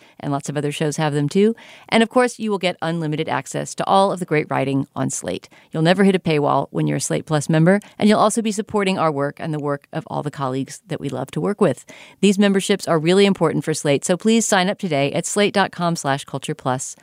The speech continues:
Once again, that's slate dot com slash culture plus. Okay, back to the show. In two thousand sixteen, a Senegalese immigrant named Fabienne Kabou went on trial in the northern French town of Saint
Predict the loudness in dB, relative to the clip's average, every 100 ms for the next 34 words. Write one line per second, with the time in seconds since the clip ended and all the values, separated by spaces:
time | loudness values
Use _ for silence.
0 | _ -4 -2 0 2 4 4 2 2 2
1 | 2 -2 0 -2 -2 -4 -6 -2 0 -2
2 | -12 -10 -8 -6 -10 _ -12 -12 -14 -16
3 | _ _ _ _ -8 -8 -8 _ -10 -10
4 | -12 -12 -14 -20 _ _ _ _ _ _
5 | _ _ _ _ _ _ _ _ _ _
6 | _ 2 2 4 4 4 4 2 2 4
7 | 4 2 2 4 4 4 4 2 2 2
8 | 4 2 2 2 0 2 2 2 0 0
9 | 0 -2 2 2 2 2 2 0 2 2
10 | 2 0 0 0 2 4 4 2 2 0
11 | 0 -4 0 0 -2 -6 0 0